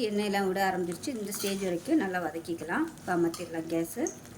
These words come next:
இப்போ நமக்கு அருமையான கார சட்னி ரெடி ஆயிடுச்சு. So இதே மாதிரி செஞ்சு பாருங்க. செஞ்சு பார்த்துட்டு எப்படி வந்துச்சுங்கிறத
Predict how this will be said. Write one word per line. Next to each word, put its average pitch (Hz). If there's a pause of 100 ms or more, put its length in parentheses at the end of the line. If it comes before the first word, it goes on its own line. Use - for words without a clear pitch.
(2250)
இப்போ -
நமக்கு 226
அருமையான 220 (100)
கார 214 (120)
சட்னி 202
ரெடி 185
ஆயிடுச்சு. 180
So 247
இதே 208
மாதிரி 208
செஞ்சு 196
பாருங்க. 190 (100)
செஞ்சு 190
பார்த்துட்டு 185
எப்படி 185
வந்துச்சுங்கிறத 180